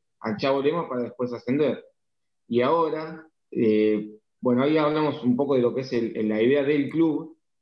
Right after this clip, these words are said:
es seguir ese proyecto y mantener a un profesor de, a un entrenador de vóley en el fútbol. Pero me parece que es un caso atípico con respecto a lo que es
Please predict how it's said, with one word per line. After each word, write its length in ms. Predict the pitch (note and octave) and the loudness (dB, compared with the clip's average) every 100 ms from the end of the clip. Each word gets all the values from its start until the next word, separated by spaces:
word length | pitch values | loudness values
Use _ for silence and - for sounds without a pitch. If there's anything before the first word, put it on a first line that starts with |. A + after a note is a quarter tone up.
| _ | _
es 420 | C3 C#3+ - - | -2 -2 -4 -6
seguir 300 | C3 A#2+ C#3+ | -2 2 2
ese 200 | D3+ B2+ | 2 -2
proyecto 720 | A2+ B2 - C#3+ C#3+ E3+ F3 D3+ | -2 -4 0 -2 0 0 0 0
y 100 | A#2+ | -2
mantener 420 | A2 G#2+ B2 C#3+ | 0 0 0 0
a 80 | B2 | 0
un 160 | C3+ | 0
profesor 560 | - C3 A2+ C#3 C3+ C3 | 0 -4 -2 -2 -2 -4
de, 140 | A#2+ - | -6 -4
a 60 | |
un 200 | B2+ C#3 | -2 2
entrenador 420 | B2+ B2 B2+ B2 A2+ | 2 2 2 0 2
de 100 | C3 | 2
vóley 500 | E3 E3 F3 E3+ - _ - | 4 2 -4 -8 -18 _ -2
en 180 | D3+ | 0
el 160 | D3+ B2+ | 0 0
fútbol. 420 | F#3+ D#3 A2 G2+ _ _ _ _ | 2 2 -2 -10 _ _ _ _
Pero 140 | G#2+ A#2+ | -12 -10
me 100 | A2 | -8
parece 300 | C3 D3 C#3+ | -8 -6 -6
que 80 | |
es 80 | C#3+ | -6
un 100 | A#2+ | -8
caso 380 | C3+ C3+ C#3+ - | -6 -4 -4 -4
atípico 640 | A2+ G#2+ - C3 C3+ B2+ A#2+ | -6 -4 0 2 2 0 0
con 160 | A2+ | -4
respecto 360 | G#2+ - A#2 A2+ | -8 -4 -2 0
a 80 | A2 | -2
lo 100 | G#2+ | 0
que 100 | A#2 | -2
es 140 | - | -2